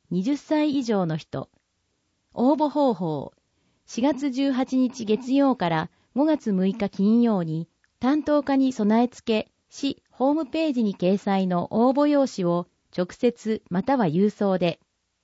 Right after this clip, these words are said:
問い合わせ、郵便番号五二零の三零八八、住所記載不要。子育て応援課、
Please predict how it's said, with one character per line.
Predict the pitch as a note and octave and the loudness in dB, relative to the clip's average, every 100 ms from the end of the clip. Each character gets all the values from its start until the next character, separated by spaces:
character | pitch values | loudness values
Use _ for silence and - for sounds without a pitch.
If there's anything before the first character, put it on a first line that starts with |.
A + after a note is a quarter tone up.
| _ _ _ _ _ | _ _ _ _ _
問 | G#3+ B3+ | 2 4
い | C#4 | 4
合 | B3+ | 0
わ | B3 | -2
せ、 | G#3+ G3+ - _ _ _ _ - | -2 -4 -6 _ _ _ _ -2
郵 | C4 D#4+ | 0 0
便 | D#4+ D#4 | -2 -2
番 | D4 D4+ B3+ | -2 -2 -2
号 | F3+ D3+ - | -2 -2 -2
五 | G3+ B3+ D4+ | 0 2 2
二 | D#4+ D4 | 2 0
零 | G#3+ G#3 F#3 | 2 2 0
の | D#3 | -2
三 | F#3+ G#3+ A#3+ | 0 2 4
零 | A#3+ F#3+ | 2 2
八 | E3+ - | -2 -4
八、 | F#3 F3 D3 - _ _ _ _ | -4 -4 -6 -10 _ _ _ _
住 | C4 D#4 | 0 0
所 | B3+ F3+ | 0 -4
記 | - | -4
載 | - G3 | -2 -2
不 | G3 F3 | -2 -4
要。 | F3 E3+ E3+ - _ _ _ _ _ | -2 0 -2 -6 _ _ _ _ _
子 | - A3 | -10 -2
育 | D#4 D4+ | 0 0
て | D4 A3 | 2 2
応 | G#3 G#3+ | 4 4
援 | G#3+ G#3 | 2 0
課、 | - F#3+ | -2 -4